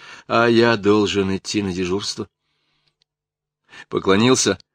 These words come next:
сказал: "Георгий, зайдите ко мне, пожалуйста, когда освободитесь".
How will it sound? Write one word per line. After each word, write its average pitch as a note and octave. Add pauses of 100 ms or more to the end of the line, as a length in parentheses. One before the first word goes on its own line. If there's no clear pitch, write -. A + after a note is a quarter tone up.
(100)
сказал: F#2+
"Георгий, F#2+
зайдите G2+
ко F#2+
мне, F#2+
пожалуйста, F#2
когда F#2
освободитесь". F#2